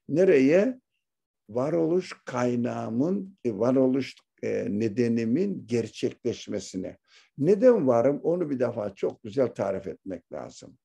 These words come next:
Oturacağız, yine kopyacılık yapmadan, "Ben niye varım ki bu dünyada?" diyeceğiz. O varlık hedefimize yardımcı olacak şekilde teşebbüs edeceğiz. Ama nasıl teşebbüs ederiz?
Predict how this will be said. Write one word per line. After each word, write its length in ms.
Oturacağız, 920
yine 380
kopyacılık 760
yapmadan, 840
"Ben 320
niye 220
varım 440
ki 200
bu 160
dünyada?" 720
diyeceğiz. 640
O 180
varlık 440
hedefimize 720
yardımcı 680
olacak 420
şekilde 760
teşebbüs 580
edeceğiz. 520
Ama 300
nasıl 280
teşebbüs 560
ederiz? 540